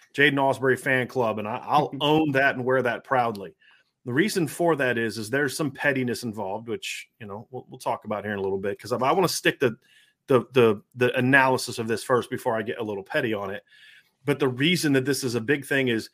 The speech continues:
Speaker 1: it's great to be athletic and it's great to be able to hit and on run and all that kind of stuff. But at the end of the day, the best football players are still the guys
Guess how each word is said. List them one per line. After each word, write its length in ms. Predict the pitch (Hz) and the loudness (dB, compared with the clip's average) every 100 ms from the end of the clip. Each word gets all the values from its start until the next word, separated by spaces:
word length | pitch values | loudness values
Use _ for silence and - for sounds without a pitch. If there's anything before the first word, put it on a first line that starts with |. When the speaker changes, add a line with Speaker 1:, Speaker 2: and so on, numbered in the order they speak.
| _ _ - | _ _ -2
Speaker 1:
it's 200 | 170 170 | 0 0
great 340 | - 160 170 170 | -2 0 0 0
to 60 | |
be 200 | 143 151 | -2 0
athletic 920 | 131 131 127 123 127 127 127 127 123 | 0 -2 -2 0 4 4 4 4 2
and 80 | 127 | -2
it's 140 | 127 - | -4 0
great 260 | 123 135 | 0 0
to 80 | 135 | -2
be 200 | 127 127 | -2 0
able 200 | 127 123 | 0 0
to 100 | 120 | 0
hit 460 | 110 123 123 127 123 | 0 0 2 2 0
and 100 | 120 | -2
on 340 | 123 120 120 | 0 0 -2
run 460 | 113 127 127 123 120 | 0 4 4 2 2
and 80 | |
all 100 | 117 | -2
that 100 | 123 | -4
kind 160 | 120 123 | -6 -6
of 60 | 113 | -6
stuff. 300 | - 120 - | -2 -2 -2
But 60 | |
at 40 | 117 | -2
the 80 | 160 | -2
end 80 | |
of 60 | 190 | -2
the 60 | 135 | -2
day, 260 | 147 147 | 0 2
the 100 | 117 | 0
best 260 | 110 170 - | 0 -2 -2
football 360 | 170 - 120 | -6 -2 -2
players 320 | - 117 113 107 | 0 -4 -4 -6
are 40 | |
still 220 | - 160 | -4 -2
the 80 | 135 | 0
guys 460 | 127 139 160 160 | 0 2 0 -4